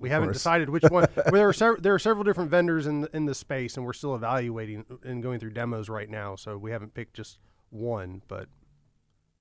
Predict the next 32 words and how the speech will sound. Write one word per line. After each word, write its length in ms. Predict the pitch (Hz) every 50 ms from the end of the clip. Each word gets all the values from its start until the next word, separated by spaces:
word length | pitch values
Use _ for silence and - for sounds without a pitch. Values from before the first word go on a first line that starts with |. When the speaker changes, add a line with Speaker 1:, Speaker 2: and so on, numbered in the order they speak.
| _ _ _ _ _ -
Speaker 1:
but 160 | 110 107 92
that, 240 | 101 110 117 104 107
that, 240 | 120 120 120 - 117
that's 220 | 135 131 123 -
something 260 | 156 143 113 143 131
to 60 | 120 110
come 240 | - 131 120 113
probably 320 | - 117 117 123 113 107 107
for 120 | - 117
twenty 280 | - - 113 101 98 95
twenty-three. 560 | - 110 104 98 98 - 107 107 98 104 - _ _ _ _ _ _ _ _ _ _ _ _ _ _ _ _ _ _ _ _ _ _ _ _ _ _ _ _ -
Speaker 2:
That's 160 | 110 107 -
something 220 | - 110 107 104
that 60 | 104 101
events 380 | 98 104 98 98 95 - -
helps 300 | - 95 98 95 - -
with, 160 | 95 87 90
right? 200 | 95 92 90 87
It 60 | - 90
makes 220 | 92 95 95 -
sure 180 | - 104 98 92
that 120 | 85 78
you're 240 | 92 98 98 98 98
using, 760 | 98 92 92 98 98 98 92 104 95 92 95 98 98 92 -
we 100 | 104 101
call 200 | - - 98 98
it 60 | -
the 100 | - 98
bleeding 440 | 87 95 101 101 101 98 101 92 92
edge 220 | 85 95 95 95
of 100 | 101 92
technology. 720 | - - 87 - - 95 92 95 98 90 - 80 90 90